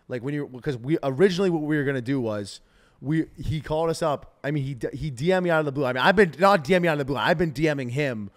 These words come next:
for a while to come on the pod. I'm like, "Bob, come on, please. Like, come on the podcast." And just no response. And then, uh, he D M'd me. He's like, "Yo, come to the Cape. Let's, we wanna film a podcast, and I'll do a podcast with you." I was like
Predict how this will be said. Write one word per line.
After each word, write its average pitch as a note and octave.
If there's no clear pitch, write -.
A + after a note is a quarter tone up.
for D#3+
a D3
while D#3
to C3+
come -
on D#3
the C#3
pod. -
I'm E3
like, D#3+
"Bob, B2+
come E3+
on, C#3
please. C3+
Like, G#2+
come C3
on C#3
the C#3
podcast." A2+
And C3+
just C#3
no C#3+
response. A#2+
And C#3+
then, C3+
uh, A#2+
he F3
D D#3
M'd E3+
me. E3+
He's C#3+
like, A2+
"Yo, C3
come C#3
to D#3+
the E3
Cape. B2
Let's, A2+
we A#2
wanna A#2+
film C3
a B2
podcast, A2
and A2+
I'll G#2+
do A#2+
a A2+
podcast G#2+
with G2
you." G#2
I F#2
was F#2+
like G2